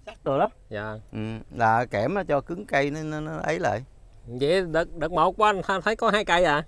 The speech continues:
Speaker 1: Đâu nhiều, còn nằm dưới kia nữa mà.
Speaker 2: À,
Speaker 1: Không
Speaker 2: đợt,
Speaker 1: biết.
Speaker 2: đợt một được mấy chục cây anh?
Speaker 1: <laughs> Đợt một rồi chắc không được hai ba chục cây gì thôi chứ không
Speaker 2: À.
Speaker 1: nhiều. Vậy, tại đợt một, đợt, đợt đó là chưa có lấy cây giống về.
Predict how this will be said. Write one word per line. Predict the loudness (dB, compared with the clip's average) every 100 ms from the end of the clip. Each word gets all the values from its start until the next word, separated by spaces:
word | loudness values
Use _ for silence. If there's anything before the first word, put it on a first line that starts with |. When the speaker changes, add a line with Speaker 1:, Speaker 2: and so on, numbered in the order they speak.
| -2
Speaker 1:
Đâu | 6 6 6
nhiều, | 6 6
còn | 6 6
nằm | 6 4
dưới | 2
kia | -2 -14 -16
nữa | -18 -18
mà. | -18 -8
Speaker 2:
À, | -2 0 0 -2 -4
Speaker 1:
Không | -4
Speaker 2:
đợt, | -2
Speaker 1:
biết. | -2 -2 -6 -4
Speaker 2:
đợt | -2
một | 2 4
được | 4
mấy | 2
chục | 0 0
cây | 2
anh? | 2 -2
Speaker 1:
<laughs> | -10 -8
Đợt | -2 0
một | 6 6 8
rồi | 6
chắc | 4 2
không | 2
được | 2 2
hai | 2
ba | 0
chục | -2 -4
cây | -2 2
gì | 2 2
thôi | 2 0
chứ | -4
không | -2
Speaker 2:
À. | -2 -4 -6
Speaker 1:
nhiều. | -12 -18 -10
Vậy, | -2 -2 -2 -2
tại | 4 6
đợt | 6
một, | 8 6 6
đợt, | 2 0 -4
đợt | 0 0 4
đó | 4
là | 6 6 6 4 0 -10 -12 0
chưa | 2 4
có | 4
lấy | 2 -2
cây | -6
giống | -2 -2 0
về. | 0 0